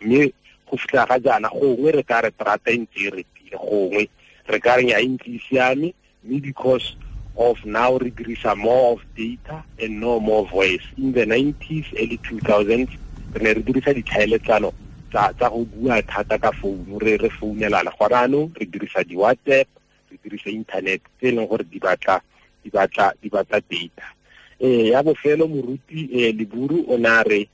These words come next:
eh, gongwe network company ga e ka nna esi, go ka nna botoka. Nnyaa, re rata go ka lemosa rre moruti gore go botoka ga di le jaaka di ntse jaana, di le dintsi.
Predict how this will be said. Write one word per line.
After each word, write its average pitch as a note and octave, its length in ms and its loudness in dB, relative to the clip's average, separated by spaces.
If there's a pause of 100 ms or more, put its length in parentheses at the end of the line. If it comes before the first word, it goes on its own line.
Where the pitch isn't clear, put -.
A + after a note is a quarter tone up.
(500)
eh, A2+ 180 2
gongwe C3+ 500 2 (120)
network C3 480 0
company B2+ 400 0
ga A#2+ 160 2
e A#2+ 40 2
ka A2+ 160 0
nna A2 240 0
esi, G#2+ 520 -2 (420)
go A2 80 -12
ka A#2+ 140 0
nna G#2+ 180 0
botoka. G2 460 -6
Nnyaa, A2+ 260 0 (120)
re A#2 100 -4
rata C3+ 300 2
go - 120 -20
ka B2 100 2
lemosa A#2+ 420 0
rre G#2+ 160 0
moruti G2+ 380 -8
gore - 220 -8
go C3 140 0
botoka C#3 580 2 (400)
ga C3+ 160 -2
di B2+ 140 -2
le A#2+ 160 -2
jaaka G#2+ 380 0
di G#2 160 -10
ntse G2 220 -16
jaana, E2 380 -2 (120)
di A#2 120 -14
le C#3+ 100 -2
dintsi. A2+ 580 -10